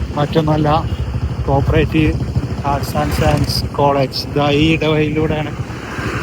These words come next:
അവിടേക്ക് പോവാം. പിന്നെയുള്ള അടുത്ത ബാങ്ക് ഇതാ ഫെഡറൽ ബാങ്ക് ഉണ്ട്. ഇപ്പുറത്ത് തന്നെ നമ്മളെ ഫിറ്റ് ആൻഡ് ഫൈൻ ഫിറ്റ്നസ് സ്റ്റുഡിയോ ഉണ്ട്.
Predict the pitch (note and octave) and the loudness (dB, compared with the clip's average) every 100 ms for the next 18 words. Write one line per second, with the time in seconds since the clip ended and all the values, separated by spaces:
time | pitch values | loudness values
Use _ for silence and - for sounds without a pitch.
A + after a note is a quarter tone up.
0 | A#2 - C#3+ C#3+ D3 D3+ D3 C#3 D3+ C3+ | -4 -4 -4 -2 0 0 2 2 0 -4
1 | - - - - - - - - - D#3 | -8 -8 -8 -8 -8 -8 -8 -10 -6 -2
2 | F3 E3+ C3+ - F3+ E3+ D#3+ D#3+ D#3+ D#3 | 0 0 0 -2 0 0 0 0 -2 -2
3 | - - - - - - - D3 C#3 C#3+ | -4 -6 -8 -8 -10 -10 -6 -4 -2 -2
4 | D3 D#3 D3+ D#3 D#3 C#3+ C#3 D3 - - | -2 -2 -2 -2 -2 -2 -2 -2 -4 -6
5 | - - - - - - D3+ C#3+ D#3 D#3+ | -6 -4 -4 -4 -4 -2 0 0 0 0
6 | D#3+ D#3 C#3+ C#3+ D3+ D3+ D3+ - - - | 0 0 0 0 2 2 2 0 2 2
7 | - - - - - - - - - - | 0 0 -2 -2 -2 -2 -4 -8 -8 -4
8 | E3+ - F3 F3+ F3 F#3 F3 F3 F3+ F3+ | -2 0 2 4 2 2 2 2 2 2
9 | E3+ - E3+ - E3+ D#3 D3+ D3 - - | 0 0 0 0 0 0 2 0 0 -2
10 | - D3 C#3 | 0 2 2